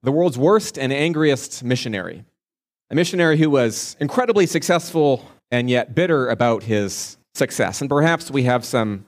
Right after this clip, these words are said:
angry, resentful missionaries with us today. God is certainly speaking to all of us out of this strange, unusual prophecy of Jonah.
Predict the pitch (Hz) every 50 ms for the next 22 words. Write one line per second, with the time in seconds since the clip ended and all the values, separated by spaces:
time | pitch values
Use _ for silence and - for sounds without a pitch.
0 | _ _ 127 127 123 110 120 120 110 104 104 87 110 110 110 110 - 117 107 104
1 | 110 110 110 - 113 110 107 107 107 98 104 110 107 107 113 110 101 - - -
2 | - - 110 113 117 127 160 190 - - _ _ _ _ _ _ _ _ _ _
3 | 120 120 117 117 113 - - 143 113 120 120 110 - - - 139 131 - 127 120
4 | 117 113 - 139 151 196 233 220 160 135 135 135 131 - 113 135 147 156 175 147
5 | 131 135 131 123 - - - - - - _ _ - - - 196 233 269 277 220
6 | 165 131 117 - 139 160 160 160 180 240 269 285 - - 156 135 120 113 110 107
7 | 104 - - - 208 226 208 - 156 - - - 131 123 113 107 101 95 98 98
8 | - _ _ - 120 113 - 135 143 143 135 117 98 80 71